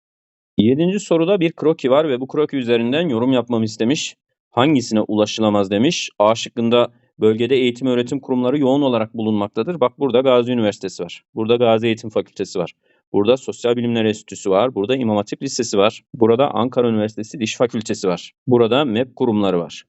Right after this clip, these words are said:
Burada Hacı Bayram Veli Üniversitesi var. Gördüğün gibi evet eğitim kurumları yoğun olarak bulunuyor. A'yı eliyorum.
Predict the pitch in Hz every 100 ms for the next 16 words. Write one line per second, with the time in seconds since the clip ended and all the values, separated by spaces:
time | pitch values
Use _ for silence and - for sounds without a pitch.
0 | - 117 123 107 151 135 101 113 113 110
1 | 120 113 113 123 107 101 - 92 92 95
2 | 156 123 95 95 165 117 95 - 107 -
3 | 113 104 95 92 117 160 - 110 117 98
4 | 92 143 - 98 87 80 117 101 92 117
5 | 104 98 85 73